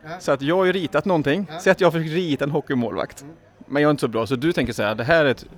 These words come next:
Speaker 1: Ett hus.
Speaker 2: Ett hus. Då skriver du hus. Så alla gissar. Sen skickar man till vänster igen. Nästa spelare kommer ju då rita det som du har gissat att jag ritade.
Speaker 1: Ja.
Speaker 2: För det här är ju viskleken då.
Speaker 1: Mm.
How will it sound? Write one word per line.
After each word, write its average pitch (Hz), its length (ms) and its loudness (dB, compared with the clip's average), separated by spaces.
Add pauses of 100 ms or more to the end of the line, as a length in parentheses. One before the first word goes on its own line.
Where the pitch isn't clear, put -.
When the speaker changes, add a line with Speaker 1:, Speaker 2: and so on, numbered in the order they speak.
(300)
Speaker 1:
Ett 185 160 2
hus. 143 240 0 (120)
Speaker 2:
Ett 135 180 -8
hus. 123 200 0
Då 143 100 -4
skriver 190 400 2
du 175 120 6
hus. - 480 -2 (640)
Så - 120 -2
alla 147 160 6
gissar. 113 400 -2
Sen 139 220 -4
skickar 190 260 0
man 151 140 4
till 165 100 -2
vänster 135 340 0
igen. 139 280 -2 (580)
Nästa 156 380 0
spelare 127 420 0
kommer 143 220 0
ju 135 40 0
då 120 180 2
rita 143 460 -2
det 127 140 2
som 127 280 0
du 143 320 0
har 135 120 2
gissat 143 540 -2
att 139 140 -4
jag 147 240 2
ritade. 120 420 -8 (220)
Speaker 1:
Ja. 180 100 -12 (920)
Speaker 2:
För 127 60 -4
det 123 80 0
här 147 80 2
är 147 40 0
ju 135 80 -2
viskleken 123 600 -2
då. 85 60 -2
Speaker 1:
Mm. 110 120 -8